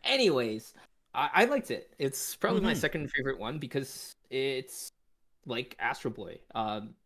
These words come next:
Speaker 1: like, the Jedi Master is based off of, uh, Doctor Elephant, who's, like, the guy that built Astro Boy. And Toby, uh, looks kinda like Astro Boy. I
Speaker 2: I was
Speaker 1: forget
Speaker 2: wondering
Speaker 1: his
Speaker 2: why
Speaker 1: name.
Speaker 2: he looks so familiar. I've never really watched too much
Speaker 1: Yeah.
Speaker 2: Astro Boy, but I was like, "He looks so familiar." I was like, "This has to be based off something."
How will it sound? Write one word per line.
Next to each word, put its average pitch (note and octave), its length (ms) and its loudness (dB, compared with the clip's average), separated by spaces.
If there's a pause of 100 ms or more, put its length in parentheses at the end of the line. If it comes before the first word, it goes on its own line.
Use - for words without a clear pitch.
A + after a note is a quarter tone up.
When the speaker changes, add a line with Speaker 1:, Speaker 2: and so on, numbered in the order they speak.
Speaker 1:
like, A#2+ 380 -4
the A2+ 580 0
Jedi B2+ 260 -2
Master B2 460 -2
is A#2 160 -4
based A2+ 240 -4
off A2 220 -2
of, G#2 200 -12
uh, G2 180 -6
Doctor G2+ 260 -8
Elephant, G#2 320 -8
who's, G#2 180 -14
like, - 100 -18
the - 60 -18
guy G#2 200 -8
that - 140 -16 (240)
built G2+ 200 -10
Astro G2 300 -8
Boy. A2+ 260 -10 (300)
And A#2 220 -2 (100)
Toby, B2 520 0 (360)
uh, G#2 480 -2
looks - 400 -4 (340)
kinda A2 240 -2
like G#2 180 -4
Astro - 260 -16
Boy. A#2 300 -10
I - 0 -
Speaker 2:
I - 100 6
was C4 140 6
Speaker 1:
forget - 20 0
Speaker 2:
wondering A3 260 8
Speaker 1:
his - 20 4
Speaker 2:
why E3 120 8
Speaker 1:
name. - 20 8
Speaker 2:
he E3+ 60 4
looks D#3+ 200 2
so D#3 80 0
familiar. D3+ 200 4
I've F3+ 100 8
never G3+ 200 4
really B3 180 4
watched A2+ 440 2
too - 100 0
much D#3+ 180 8
Speaker 1:
Yeah. - 0 -
Speaker 2:
Astro E3 340 6
Boy, F#3 200 8
but D3 160 6
I - 20 8
was D#3 120 6
like, D#3 100 2
"He G3+ 180 6
looks D3+ 400 4
so C#3 320 4
familiar." B2 380 0
I A2 40 0
was G#2+ 100 -4
like, A2 160 -4
"This C#3+ 180 -2
has C3 240 6
to D3+ 60 -4
be C#3+ 100 2
based A2+ 420 -2
off F#2 200 -4
something." G#2+ 520 -8